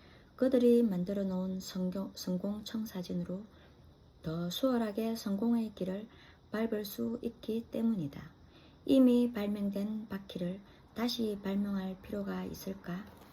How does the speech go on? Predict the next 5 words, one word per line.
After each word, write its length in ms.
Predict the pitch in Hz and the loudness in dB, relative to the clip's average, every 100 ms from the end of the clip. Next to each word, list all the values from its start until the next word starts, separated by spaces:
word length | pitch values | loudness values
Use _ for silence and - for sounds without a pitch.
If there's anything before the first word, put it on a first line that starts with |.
| - - - - - - - | -20 -20 -20 -20 -20 -20 -4
이미 500 | - 262 247 240 240 240 | 4 8 8 8 4 0
다른 280 | 175 202 | -2 -2
사람들에 480 | 220 208 202 202 202 | -4 -6 -4 -4 -2
의해 420 | 196 170 180 185 202 - | -2 -2 -2 -4 -8 -12
증명된 840 | 170 170 180 190 185 190 185 | -4 0 0 0 -2 -2 -2